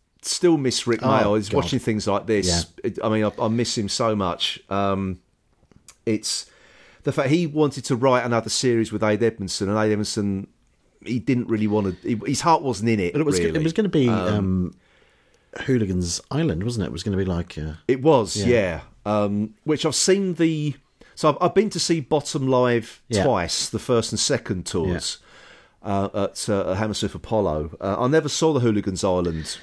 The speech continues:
Speaker 2: Have you seen the,
Speaker 1: uh,
Speaker 2: the
Speaker 1: tour.
Speaker 2: video or D V D of it, though?
Speaker 1: I have, and I didn't think it was
Speaker 2: I,
Speaker 1: particularly
Speaker 2: I
Speaker 1: good.
Speaker 2: enjoy it. I mean, I,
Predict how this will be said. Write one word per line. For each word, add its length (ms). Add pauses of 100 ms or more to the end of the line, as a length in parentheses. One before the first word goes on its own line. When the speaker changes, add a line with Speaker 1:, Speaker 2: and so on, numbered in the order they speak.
(140)
Speaker 2:
Have 120
you 60
seen 260
the, 140
Speaker 1:
uh, 100
Speaker 2:
the 80
Speaker 1:
tour. 120
Speaker 2:
video 360
or 40 (100)
D 100
V 140
D 160
of 100
it, 140
though? 80 (360)
Speaker 1:
I 120
have, 380
and 60
I 120
didn't 300
think 260
it 80
was 100
Speaker 2:
I, 220
Speaker 1:
particularly 220 (140)
Speaker 2:
I 80
Speaker 1:
good. 80
Speaker 2:
enjoy 300
it. 180 (120)
I 40
mean, 220
I, 200